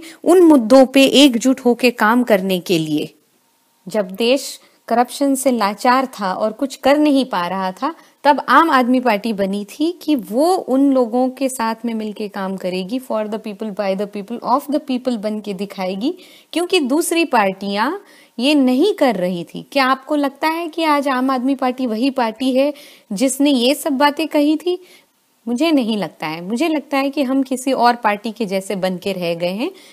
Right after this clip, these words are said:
खासकर हमने जब देखा छब्बीस फरवरी से आज तक जो कुछ भी हुआ, आज यहाँ पे जो भी व्यक्ति, चाहे वो वॉलंटियर हो, चाहे लीडर हो, वो एक चीज अगर गलत कहता है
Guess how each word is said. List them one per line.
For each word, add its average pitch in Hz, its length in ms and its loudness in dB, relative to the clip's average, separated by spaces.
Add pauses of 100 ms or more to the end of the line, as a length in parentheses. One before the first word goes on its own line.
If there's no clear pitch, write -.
(120)
खासकर 277 500 2
हमने 240 320 0
जब 214 220 -4
देखा 214 440 -4 (280)
छब्बीस 226 400 -2
फरवरी 220 400 -4
से 233 160 -4
आज 214 400 0
तक 220 240 -4
जो 233 180 0
कुछ 220 320 -8
भी 202 80 -2
हुआ, 156 320 -4 (380)
आज 277 320 2
यहाँ 254 360 0
पे 277 140 2
जो 247 220 0
भी 285 160 4
व्यक्ति, 226 420 -4
चाहे 233 360 0
वो 233 140 0
वॉलंटियर 254 760 2
हो, 294 200 4
चाहे 226 300 2
लीडर 214 420 -2
हो, 170 260 -8 (320)
वो 247 140 0
एक 294 300 0
चीज 269 320 -2
अगर 202 280 0
गलत 214 340 -2
कहता 277 300 0
है 302 220 -2